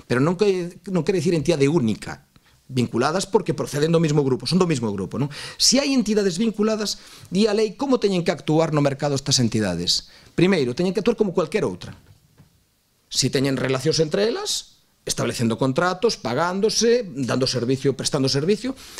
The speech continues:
e, sobre todo, o precio do mercado, é o que di a lei. Lei do Imposto de Sociedades, artículo dezaseis. Aínda que lle, aínda que Forga non lle cobrara aluguer a ciga, teríamos que pagar a Facenda por eso,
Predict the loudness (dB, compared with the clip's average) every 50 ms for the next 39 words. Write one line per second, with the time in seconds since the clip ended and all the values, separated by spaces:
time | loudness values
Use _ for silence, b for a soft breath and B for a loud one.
0 | B B B B B B B B 4 6 6 6 4 4 4 4 4 4 6 4
1 | 4 6 6 4 2 2 -4 _ -4 -2 2 2 0 2 2 0 4 4 4 2
2 | 2 -2 -4 -8 -8 -8 -8 -8 -12 -18 -20 _ _ _ _ 0 0 2 2 2
3 | 2 2 2 0 -2 -4 -12 -14 -16 -20 _ _ -12 _ 2 4 4 4 4 2
4 | 0 2 0 0 -2 0 0 0 0 0 0 0 0 0 -2 -2 -2 -4 -2 0
5 | -2 -2 -4 -8 -12 -14 -14 -12 -14 -16 b b b b b b _ _ _ _
6 | _ _ _ _ _ _ _ _ -16 -4 0 2 2 4 4 2 2 2 0 2
7 | 2 2 0 0 -6 _ _ _ _ _ _ _ 0 2 2 2 2 0 0 -2
8 | 2 2 2 2 2 0 -4 -6 -6 -8 -14 -20 _ _ _ _ _ _ _ _
9 | _ _ _ _ _ _ _ 2 2 2 2 2 2 2 2 2 2 2 0 0
10 | 0 2 2 2 2 0 -2 -6 -6 -6 -4 -4 -4 -4 -6 -8 -12 -16 _ _
11 | _ _ _ _ _ _ _ _ _ _ _ _ _ _ _ 2 2 2 2 0
12 | 0 0 -2 -2 0 0 0 0 0 -2 -6 -2 0 0 0 0 -2 -2 -2 -4
13 | -4 -2 -4 -6 -6 -8 -12